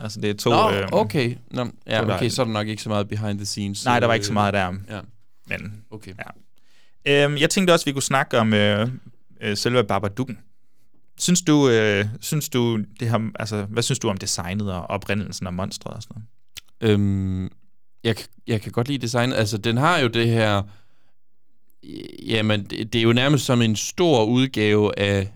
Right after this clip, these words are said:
Speaker 2: af, hvad hedder han, øhm, Murnau's, hvad, hvad hedder det nu, Dracula-udgave,
Speaker 1: <clears throat> Mm.
Speaker 2: som jo så hedder noget andet end Dracula. Han hedder Nosferatu, det er det, ja.
Speaker 1: Nosferatu.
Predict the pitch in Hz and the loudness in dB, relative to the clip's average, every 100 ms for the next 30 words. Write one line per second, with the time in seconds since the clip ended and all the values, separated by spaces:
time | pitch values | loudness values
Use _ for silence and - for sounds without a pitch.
0 | - 90 98 95 98 98 95 101 95 98 | -14 -4 -4 -2 -2 0 0 -2 -2 -2
1 | 95 95 95 95 - - - - - - | -2 -2 -4 -6 -10 -16 -20 -20 -20 -20
2 | - - - - - - - - - - | -20 -20 -20 -20 -20 -20 -20 -20 -20 -20
3 | - - 107 107 104 101 101 - - - | -18 -6 0 0 0 -2 -4 -10 -18 -20
4 | - - - - - - - - - 110 | -20 -20 -20 -20 -20 -20 -20 -20 -20 -14
5 | 92 104 107 104 101 95 98 98 98 95 | -12 -8 -6 -4 -4 -4 -6 -4 -6 -4
6 | 107 107 123 101 98 104 101 104 104 113 | 2 2 2 0 -2 -2 -2 -2 -4 -6
7 | - - - - 127 107 101 101 107 101 | -14 -20 -20 -8 -6 -4 -6 -8 -8 -6
8 | 113 107 101 110 104 98 107 110 101 107 | -6 -4 -4 -6 -8 -6 -6 -8 -8 -8
9 | 104 104 107 101 - - - - - - | -8 -8 -8 -10 -16 -20 -20 -20 -20 -20
10 | - - - 113 107 110 104 110 120 - | -20 -18 -8 -4 -2 0 0 0 -4 -4
11 | 113 120 - 107 - 104 107 104 - - | -4 -4 -6 -14 -14 -10 -10 -12 -18 -18
12 | 92 104 120 - 113 104 | -16 -10 -8 -4 -2 -2